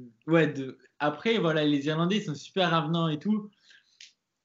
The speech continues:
Et puis, moi, je suis jamais, euh, voilà, sur les réseaux, les réseaux sociaux et tout, j'aime bien marquer, marquer, mais après, quand j'arrive dans la vie, voilà, je suis comme ça, je suis souriant,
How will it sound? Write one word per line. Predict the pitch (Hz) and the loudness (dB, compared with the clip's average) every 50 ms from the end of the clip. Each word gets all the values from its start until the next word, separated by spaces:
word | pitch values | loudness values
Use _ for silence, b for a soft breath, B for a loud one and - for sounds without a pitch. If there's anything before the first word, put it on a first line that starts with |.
| _ _ _ - _ - | _ _ _ -20 _ -6
Et | 143 - | -6 -6
puis, | - - 139 143 143 143 143 139 139 143 | -4 2 4 8 8 8 10 8 8 6
moi, | 143 156 165 165 | 6 6 4 4
je | 160 | 4
suis | - - - 147 147 143 139 135 131 | 2 -2 0 2 4 4 4 2 4
jamais, | 127 151 147 151 156 156 156 160 165 165 165 160 151 | 4 4 4 4 2 0 0 2 2 4 4 4 4
euh, | 147 143 139 135 135 135 135 127 - B B B B | 4 2 2 0 0 -2 -4 -6 -8 B B B B
voilà, | 143 151 156 | 4 4 4
sur | 151 151 143 | 4 2 0
les | 139 143 143 139 | 2 2 2 2
réseaux, | 135 147 147 131 147 147 143 | 2 0 -2 -2 -2 -4 -2
les | 139 139 139 | -2 0 2
réseaux | 143 151 151 151 156 | 4 4 4 4 2
sociaux | 151 165 151 151 - 165 | 0 -2 -4 0 0 0
et | 156 151 | 0 2
tout, | 170 180 | 0 0
j'aime | 156 123 143 135 135 | 0 0 0 -2 0
bien | 139 151 151 151 | 0 0 2 2
marquer, | 151 147 147 - - 160 156 | 2 0 0 0 -2 -2 0
marquer, | 151 147 147 - - 196 | 2 0 0 2 2 2
mais | 185 165 139 | 4 4 2
après, | 135 - 170 | 2 0 -2
quand | 165 156 143 | -2 -2 -2
j'arrive | 127 143 135 139 151 147 143 | -2 -2 0 0 0 0 0
dans | 139 135 | -2 -4
la | 131 131 | -4 -4
vie, | 135 151 175 156 | -4 -2 -2 2
voilà, | 143 143 151 151 | 4 4 4 4
je | 151 | 2
suis | - - - | 0 -8 -4
comme | - 135 139 | -2 -2 -2
ça, | 143 - 160 139 | 0 0 -2 -2
je | 123 | -2
suis | - - | -6 -12
souriant, | - - 127 131 131 131 139 147 156 160 | -10 -6 -4 -2 -2 0 0 2 2 2